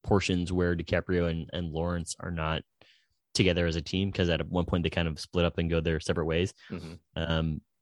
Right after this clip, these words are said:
Speaker 1: they reunite later, but one of those things where, uh, the plot has to go in a certain way. I did appreciate what McKay was trying to get at with that, again, like, in broader strokes. I mean, more, more explicitly,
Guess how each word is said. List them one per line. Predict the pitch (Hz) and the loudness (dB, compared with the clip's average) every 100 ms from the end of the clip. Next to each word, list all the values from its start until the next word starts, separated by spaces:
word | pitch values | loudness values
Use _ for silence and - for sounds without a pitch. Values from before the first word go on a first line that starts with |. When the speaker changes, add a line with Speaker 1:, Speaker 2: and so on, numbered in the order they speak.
| _ _ _ _ - | _ _ _ _ 4
Speaker 1:
they | 127 | 6
reunite | 123 127 95 92 90 | 8 6 6 4 2
later, | 71 90 80 85 - | -2 -4 -4 -6 -4
but | 90 87 | -2 -2
one | 107 | -2
of | 104 | -2
those | 92 | -2
things | 92 90 - | -2 -4 0
where, | 85 82 80 82 | 0 2 -2 -4
uh, | 82 | -6
the | 80 | -6
plot | - 85 76 | -4 -2 -2
has | - - | -2 -4
to | |
go | 82 85 | -4 -2
in | 80 | -4
a | |
certain | - - 87 | -8 -10 -6
way. | 87 80 - - _ _ _ _ - | -6 -6 -12 -20 _ _ _ _ -2
I | 135 | 2
did | 135 104 156 | 4 4 2
appreciate | 143 - 120 107 - 110 104 - | 2 2 2 2 2 2 2 0
what | 104 | -4
McKay | 92 90 104 | -4 0 2
was | 95 92 | 2 0
trying | - 95 | -2 -4
to | 87 | -2
get | 80 80 87 85 | -4 -4 0 0
at | 80 78 76 | 0 -4 -4
with | 82 - | -8 -4
that, | 85 95 | -4 -4
again, | 98 101 95 87 | -2 -2 -2 -4
like, | 85 - - | -6 -8 -4
in | 107 | -2
broader | 92 85 82 | 0 0 0
strokes. | 80 - 80 - | -4 -6 -6 -2
I | |
mean, | 95 95 87 - _ _ _ _ _ _ _ _ _ | -2 -2 -4 -10 _ _ _ _ _ _ _ _ _
more, | 135 143 131 110 - | 6 8 6 4 0
more | 135 131 | 4 6
explicitly, | 110 - 110 101 101 98 98 | 4 0 -2 -2 0 2 2